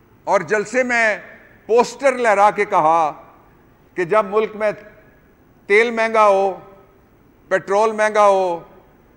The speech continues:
डीजल भी महंगा हो, तो समझो कि प्राइम मिनिस्टर चोर है,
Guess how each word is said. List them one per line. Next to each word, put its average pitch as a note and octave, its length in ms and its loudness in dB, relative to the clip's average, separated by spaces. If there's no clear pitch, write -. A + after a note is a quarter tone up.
डीजल G3 600 -2
भी A#3 220 -6
महंगा A#3+ 340 2
हो, D#3+ 260 4
तो F#3 100 -4
समझो A#3 640 2
कि F3+ 100 -6
प्राइम G#3 320 -2
मिनिस्टर G3+ 580 -6
चोर G#3 260 2
है, D3+ 120 0